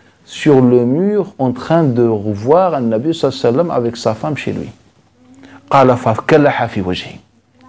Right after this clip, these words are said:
Kalah, c'est-à-dire il m'a regardé méchamment. D'une manière méchante, méchante. Il m'a regardé. كلح في وجهه. Et c'est là le Nabi sallallahu alayhi wa sallam, il a fait dua contre lui. C'est pour ça il a vécu toute sa vie, euh, euh, moitié paralysé, si on peut dire.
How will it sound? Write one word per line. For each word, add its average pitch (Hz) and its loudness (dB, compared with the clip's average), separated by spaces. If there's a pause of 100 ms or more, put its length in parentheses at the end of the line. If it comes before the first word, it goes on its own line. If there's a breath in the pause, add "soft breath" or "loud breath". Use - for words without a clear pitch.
Kalah, 190 2 (360 soft breath)
c'est-à-dire 123 2
il 127 2
m'a 123 2
regardé 143 0
méchamment. 131 -4 (920)
D'une - -20
manière 110 -2
méchante, 120 -6
méchante. 104 -2 (300 soft breath)
Il 107 0
m'a 107 2
regardé. 98 -2
كلح 165 2
في 143 0
وجهه. 120 2 (280 loud breath)
Et 113 0
c'est 165 4
là 180 6
le 170 2
Nabi 151 0
sallallahu 143 0
alayhi - -
wa 156 2
sallam, 156 -2
il 131 2
a 127 0
fait 120 -2
dua 143 0
contre 143 -2
lui. 165 4
C'est 143 0
pour 123 0
ça 190 4 (200 loud breath)
il 123 4
a 120 8
vécu 127 2
toute 196 -4
sa 135 4
vie, 185 0 (340 loud breath)
euh, 117 4
euh, 101 0
moitié 131 2
paralysé, 123 0
si 120 -6
on 110 -2
peut 98 -4
dire. - -10